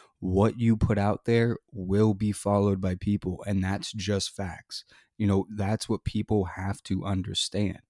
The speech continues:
You know, in this world, there are followers and there are leaders. And this society as a group, a lot of people have chosen to be followers instead of leaders.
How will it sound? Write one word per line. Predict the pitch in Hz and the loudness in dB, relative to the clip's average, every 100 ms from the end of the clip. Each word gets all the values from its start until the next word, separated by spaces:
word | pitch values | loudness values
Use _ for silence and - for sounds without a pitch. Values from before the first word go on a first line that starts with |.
| _ _ - - - | _ _ -20 -14 0
You | |
know, | 107 95 - | 4 4 2
in | 107 113 117 | 2 4 6
this | 113 - | 4 2
world, | 95 101 107 95 92 92 - - _ | 0 2 4 2 -2 -8 -16 -20 _
there | 101 101 | 0 2
are | 98 | 2
followers | 92 - 107 101 90 82 85 92 - - _ _ | -2 -4 0 2 0 -2 -8 -10 -12 -12 _ _
and | 104 104 | 0 2
there | 98 95 | 2 2
are | 95 | 0
leaders. | 92 95 95 87 82 - - - _ _ _ _ | 0 0 0 0 -4 -8 -12 -14 _ _ _ _
And | - 92 87 | -4 -2 0
this | 104 104 | 2 2
society | - 110 - 120 123 127 110 101 95 | 2 2 2 2 2 4 2 0 -2
as | - 98 98 | -2 -2 -2
a | |
group, | 92 110 113 104 - | -2 2 4 4 0
a | 98 | -4
lot | 90 90 95 | -4 -2 -2
of | 92 | -2
people | - 113 - 107 | 0 0 2 0
have | 95 87 | 0 -4
chosen | - 98 98 98 | 0 0 2 0
to | 95 | -2
be | 95 | -2
followers | 92 - 98 104 98 92 92 82 | -4 -2 2 4 2 0 0 -2
instead | 92 - - 92 | -4 -4 -2 -2
of | 95 | -2
leaders. | 101 117 104 92 92 - | 0 2 2 2 -6 -12